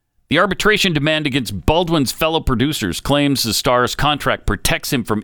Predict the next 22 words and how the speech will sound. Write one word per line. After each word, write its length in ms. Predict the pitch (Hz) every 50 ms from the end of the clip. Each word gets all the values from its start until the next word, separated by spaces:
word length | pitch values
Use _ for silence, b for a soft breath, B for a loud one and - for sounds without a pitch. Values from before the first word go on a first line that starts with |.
| - - -
any 320 | 120 139 160 180 185 170
financial 520 | 135 - 135 127 120 123 123 113 - 117 98
responsibility 760 | 98 92 - - 117 110 95 - 87 98 104 104 107 110 107
in 80 | 101
a 60 | 92 87
slew 260 | - - 127 127 120
of 80 | 104
lawsuits 420 | 92 101 110 110 - - 123 107 -
filed 280 | - 113 107 107 107
against 340 | 107 90 110 107 104 - -
him, 160 | 135 127 127 B B B B B B B B -
including 460 | 107 107 - - 127 131 123 120 123
the 80 | 120 110
wrongful 380 | 110 117 117 123 - - 127
death. 360 | 107 110 113 117 127 - - - - - _ _ _ _ _ _ _ _ -
Even 260 | 107 117 120 131 120
without 280 | 117 98 123 127 131 -
that 140 | 120 101 95
clause, 440 | - 101 98 92 95 101 101 - b b b b b b b b _
Baldwin 420 | - 127 135 135 117 131 131 123 117
was 160 | 110 98 -
completely 560 | - 120 98 - - 156 180 - - 160 170